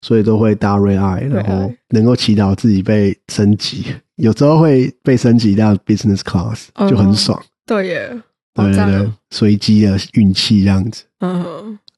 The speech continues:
Speaker 1: 坐过一次 business class 就回不去了，就觉得好想要每次回纽约都坐 business class，
Speaker 2: <laughs>
Speaker 1: 就可以躺下来，就很舒服这样。
Speaker 2: 一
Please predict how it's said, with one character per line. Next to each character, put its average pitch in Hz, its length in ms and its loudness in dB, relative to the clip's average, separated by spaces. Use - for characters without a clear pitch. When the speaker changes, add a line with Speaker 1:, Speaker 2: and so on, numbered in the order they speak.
Speaker 1:
坐 123 140 0
过 110 140 2
一 104 60 2
次 117 120 0
business 104 340 0
class 95 440 -2
就 107 160 0
回 101 180 -2
不 95 160 0
去 98 240 -2
了， 131 140 -6
就 104 220 0
觉 90 100 -6
得 95 80 -4
好 95 160 -4
想 98 160 -4
要 98 100 0
每 92 140 0
次 98 420 -4
回 98 160 -2
纽 98 200 2
约 98 80 2
都 95 160 0
坐 95 320 -4
business - 300 -10
class， 92 280 -6
Speaker 2:
<laughs> 427 60 -4
Speaker 1:
就 107 80 0
可 104 80 0
以 98 80 0
躺 107 200 -2
下 - 200 -4
来， - 100 -10
就 - 140 -2
很 101 140 4
舒 101 260 0
服 - 240 -8
这 92 80 -6
样。 98 160 -2
Speaker 2:
一 285 100 -6